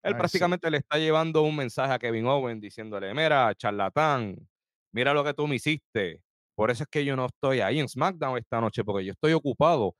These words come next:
Speaker 1: ocupado en el teléfono con mis abogados, porque mira, viene la demanda, ese y eso que tú tienes un liability,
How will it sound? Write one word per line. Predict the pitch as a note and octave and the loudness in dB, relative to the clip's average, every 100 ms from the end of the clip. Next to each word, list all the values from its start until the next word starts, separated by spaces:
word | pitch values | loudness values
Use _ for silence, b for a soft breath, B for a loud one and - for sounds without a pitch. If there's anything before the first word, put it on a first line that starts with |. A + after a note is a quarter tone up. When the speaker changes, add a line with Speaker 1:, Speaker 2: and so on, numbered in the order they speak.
| _ _ _ | _ _ _
Speaker 1:
ocupado | C#3+ C#3+ - A#2+ - E3 A3+ A3 F3+ | -2 -2 -2 -10 0 4 4 4 2
en | D#3+ | 0
el | B2+ | -2
teléfono | - A2+ E3+ D#3+ D#3 C3+ | -2 0 0 0 -2 0
con | B2 | -2
mis | A#2 G#2 | -2 0
abogados, | A2 G2+ A2 D#3+ C3 | 2 2 2 2 0
porque | A2 G#2 | -4 -6
mira, | A2+ D3 A2 - _ _ _ | -6 0 0 -2 _ _ _
viene | G#2 A#2+ C#3+ C#3 | -6 -2 0 2
la | C3+ | 2
demanda, | A#2 A2 F3+ E3+ A#2+ F#2 _ _ | 2 0 -2 -2 -2 -4 _ _
ese | A2+ C3+ D#3 B2+ | -6 -2 -2 -2
y | D3+ | -2
eso | C#3+ B2+ | -2 -4
que | B2+ | -2
tú | C#3+ | -4
tienes | C3 C3+ C#3 | -4 -2 0
un | C#3+ | 2
liability, | B2+ A#2 G#2+ F3 G3 D3 A2 | 2 0 0 2 2 2 0